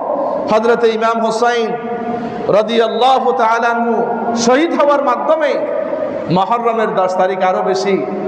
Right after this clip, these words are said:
সম্মানিত, সুগাবহ হয়ে গেছে মুসলমানদের জন্য। সুবহানাল্লাহ, সুবহানাল্লাহ। সম্মানিত হাজিরিন, আল্লাহর ঘরে মেহমানবৃন্দ, সুতরাং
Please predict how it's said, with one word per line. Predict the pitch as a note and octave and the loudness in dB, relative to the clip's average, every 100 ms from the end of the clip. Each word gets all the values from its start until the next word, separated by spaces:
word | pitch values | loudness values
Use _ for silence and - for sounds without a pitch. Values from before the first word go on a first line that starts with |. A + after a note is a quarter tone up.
| - - | -6 -6
সম্মানিত, | - G#3+ A3 G#3+ C4 D#4 D#4 D4 A#3 - - - - | -2 0 0 0 0 0 0 2 2 0 -2 -2 -2
সুগাবহ | - A3+ A3 D4+ A#3+ A#3+ D4 | 0 2 4 4 4 4 4
হয়ে | C4 C4+ B3 | 4 2 2
গেছে | A3+ A3+ | 0 0
মুসলমানদের | G#3+ - A#3+ A3+ G#3+ F#3+ | 0 0 0 -2 -2 0
জন্য। | F#3 F3+ | 0 0
সুবহানাল্লাহ, | E3+ F3 E3+ F#3 F3 D#3+ D#3 E3 E3+ D#3+ | 0 0 0 0 0 0 0 2 2 2
সুবহানাল্লাহ। | C#3+ - D3 D#3+ D3+ C3+ - - - - - - - | -2 -2 -2 0 -2 -2 -4 -4 -6 -6 -6 -6 -2
সম্মানিত | A3+ A#3 A#3+ A#3+ A#3 | 0 2 0 0 2
হাজিরিন, | A3+ A3 G#3+ G#3+ G#3 - - G#3+ G#3+ G#3+ - - | 2 2 2 2 0 -4 -6 -6 -6 -6 -6 -2
আল্লাহর | - A#3 A#3+ A#3 | 0 2 2 2
ঘরে | A3+ A#3+ | 2 2
মেহমানবৃন্দ, | A3+ A#3 B3+ A#3+ G#3+ G3+ F#3 - - - - - - - | 0 0 0 0 -2 0 0 0 -4 -6 -6 -6 -6 -2
সুতরাং | - A3+ B3 C4 C4 | 0 2 4 4 4